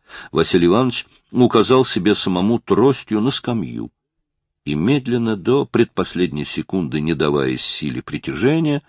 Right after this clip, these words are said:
сел, сдался. Хотелось бы всё-таки понять, откуда оно, это счастье, этот наплыв счастья,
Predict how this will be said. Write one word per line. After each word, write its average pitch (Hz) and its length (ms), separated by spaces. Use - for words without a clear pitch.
сел, 117 680
сдался. - 760
Хотелось 147 500
бы 139 120
всё-таки - 320
понять, 107 540
откуда 85 720
оно, 71 520
это 65 460
счастье, - 880
этот - 260
наплыв 131 580
счастья, - 800